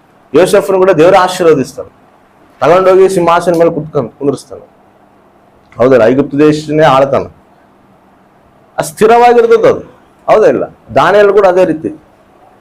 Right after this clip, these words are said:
ದಾನಿಯೇಲ್ ಕೂಡ ದೇವರು ಆಶೀರ್ವದಿಸ್ತಾನ. ರಾಜುಗಳು, ರಾಜುಗಳು, ರಾಜುಗಳು, ರಾಜುಗಳು ಚೇಂಜ್ ಆಗ್ತಿರ್ತಾರ. ಆದ್ರೆ ದಾನಿಯೇಲ್ ಮಾತ್ರ ಅಸ್-, ಆ ಆತನ ಸಿಂಹಾಸನ ಮತ್ತು ದಾನಿಯೇಲ್ ಸಿಂಹಾಸನ ಚೇಂಜ್ ಆಗೋದಿಲ್ಲ ಅದು. ಅದು ಹಂಗೆ ಸ್ಥಿರವಾಗಿರ್ತದೆ ಅದು. ಅದು ದೇವ್ರು ಮಾಡೋ ಆಶೀರ್ವಾದ ಅದು.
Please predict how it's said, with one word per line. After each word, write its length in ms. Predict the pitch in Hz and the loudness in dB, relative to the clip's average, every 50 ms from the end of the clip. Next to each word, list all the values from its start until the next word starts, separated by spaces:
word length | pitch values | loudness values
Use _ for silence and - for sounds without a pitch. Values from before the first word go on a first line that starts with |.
| _ _ - | _ _ -4
ದಾನಿಯೇಲ್ 320 | 120 135 156 185 202 202 196 | -2 0 2 2 2 2 2
ಕೂಡ 120 | 196 208 | 2 2
ದೇವರು 200 | 196 185 185 180 | 2 4 4 2
ಆಶೀರ್ವದಿಸ್ತಾನ. 640 | 170 170 170 - 170 165 151 139 135 - 113 107 110 123 139 - - _ _ - | 2 0 -4 -4 0 0 0 0 0 -4 -6 -4 -4 -4 -4 -6 -10 _ _ -2
ರಾಜುಗಳು, 380 | 135 156 196 196 208 214 196 | 0 2 2 2 2 2 2
ರಾಜುಗಳು, 360 | 180 185 190 202 196 196 175 | 2 0 2 2 0 2 2
ರಾಜುಗಳು, 340 | 170 170 180 175 196 185 175 | 2 2 2 2 2 2 2
ರಾಜುಗಳು 260 | 185 185 185 185 180 | 2 2 2 0 0
ಚೇಂಜ್ 200 | 180 180 175 175 | 0 0 0 2
ಆಗ್ತಿರ್ತಾರ. 380 | 170 151 143 135 113 - 104 92 92 - _ _ _ _ _ _ _ - - _ _ _ - | 2 0 0 -2 -2 -4 -4 -6 -6 -10 _ _ _ _ _ _ _ -20 -20 _ _ _ -2
ಆದ್ರೆ 240 | 131 147 147 139 135 | 0 0 0 0 0
ದಾನಿಯೇಲ್ 380 | 135 147 165 175 180 180 180 | 0 0 2 0 0 0 0
ಮಾತ್ರ 260 | 180 170 165 165 180 | 2 0 0 2 2
ಅಸ್-, 340 | 170 151 139 - - - - - | 0 0 0 -4 -8 -12 -6 -2
ಆ 200 | 127 127 131 127 | 0 0 2 0
ಆತನ 260 | 127 127 127 127 127 | 0 -2 -4 -6 -8
ಸಿಂಹಾಸನ 520 | 123 - - 151 165 160 160 151 160 160 160 156 | -8 -6 -6 -4 0 0 0 0 0 -2 -2 0
ಮತ್ತು 240 | 151 147 151 151 - | 0 -2 -2 -2 -2
ದಾನಿಯೇಲ್ 280 | 127 131 143 139 139 - | 0 0 0 -2 -2 -4
ಸಿಂಹಾಸನ 280 | 147 143 139 143 143 | -6 -8 -6 -6 -8
ಚೇಂಜ್ 300 | 143 - - 139 147 139 | -6 -2 0 0 2 2
ಆಗೋದಿಲ್ಲ 360 | 127 120 123 123 117 95 87 | 2 0 0 -2 -4 -6 -10
ಅದು. 140 | 85 - - _ _ _ _ _ _ _ _ _ _ _ _ _ _ _ _ _ - | -14 -16 -18 _ _ _ _ _ _ _ _ _ _ _ _ _ _ _ _ _ -2
ಅದು 120 | 120 127 | 0 0
ಹಂಗೆ 240 | 131 143 156 175 185 | 2 2 2 0 0
ಸ್ಥಿರವಾಗಿರ್ತದೆ 640 | 170 - - 170 160 170 180 175 175 165 156 143 | -2 -2 -2 0 2 2 4 2 2 0 0 -2
ಅದು. 380 | 131 104 101 90 - - _ _ _ _ _ _ _ _ - | -6 -6 -8 -14 -16 -18 _ _ _ _ _ _ _ _ -10
ಅದು 120 | 131 120 | -4 0
ದೇವ್ರು 180 | 151 202 220 214 | 2 2 2 2
ಮಾಡೋ 180 | 202 202 202 | 2 2 2
ಆಶೀರ್ವಾದ 600 | 196 190 185 185 185 - 190 175 175 170 170 165 | 2 2 0 -2 -4 -4 -2 0 2 2 4 4
ಅದು. 280 | 160 135 101 - - | 2 2 0 -2 -6